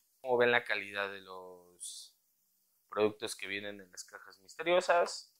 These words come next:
Pónganlo en los comentarios. Y bueno, si quieren que traiga más cajas misteriosas, déjenlo en los comentarios también. Eh, si no estás suscrito, suscríbanse,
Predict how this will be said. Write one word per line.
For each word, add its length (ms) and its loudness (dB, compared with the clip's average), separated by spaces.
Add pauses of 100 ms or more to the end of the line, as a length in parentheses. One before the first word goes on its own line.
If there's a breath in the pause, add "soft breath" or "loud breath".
Pónganlo 500 0 (160)
en 100 -12
los 120 -10
comentarios. 920 4 (1300)
Y 80 8
bueno, 420 12
si 160 -8
quieren 240 4
que 120 -2
traiga 280 2
más 220 0
cajas 320 -16
misteriosas, 800 2 (800)
déjenlo 320 8
en 100 0
los 140 -4
comentarios 480 -12
también. 500 0 (140)
Eh, 560 0 (460)
si 160 -14
no 80 -4
estás 260 -2
suscrito, 680 -6
suscríbanse, 1000 0